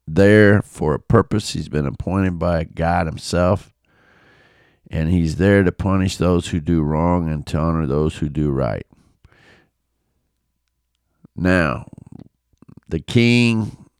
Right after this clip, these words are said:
they had kings in their days. We have presidents and prime ministers in our days. And a lot of times we get so caught up in who's where. Here's what I want to remind us of.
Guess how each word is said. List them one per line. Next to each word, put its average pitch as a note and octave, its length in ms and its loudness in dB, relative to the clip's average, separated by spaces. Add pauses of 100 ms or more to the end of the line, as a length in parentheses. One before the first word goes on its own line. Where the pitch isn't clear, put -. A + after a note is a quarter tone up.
(580)
they D#2+ 140 -2
had D#2 200 -4
kings G#2 400 0
in F#2 140 -2
their G#2+ 180 2
days. G#2 400 2
We D#2+ 80 -2
have D2+ 200 -4
presidents F#2+ 680 -2
and C#2+ 180 -10
prime F2+ 300 -2
ministers F#2 580 -4
in F2 80 -6
our D#2+ 240 -4
days. B1 560 -8
And C2+ 280 -10
a - 100 -12
lot F2+ 240 2
of F2+ 100 -2
times F2+ 540 -2 (400)
we F2+ 200 -2
get D#2+ 240 -4
so F#2 240 -2
caught F#2 380 0
up F2 240 -2
in D#2 140 -6
who's F2+ 280 -4
where. E2+ 480 -2 (380)
Here's C3+ 320 2
what C3+ 160 4
I A#2 100 6
want G#2 180 2
to G2+ 80 0
remind E2+ 600 -2
us - 560 -8 (300)
of. D#2 460 -2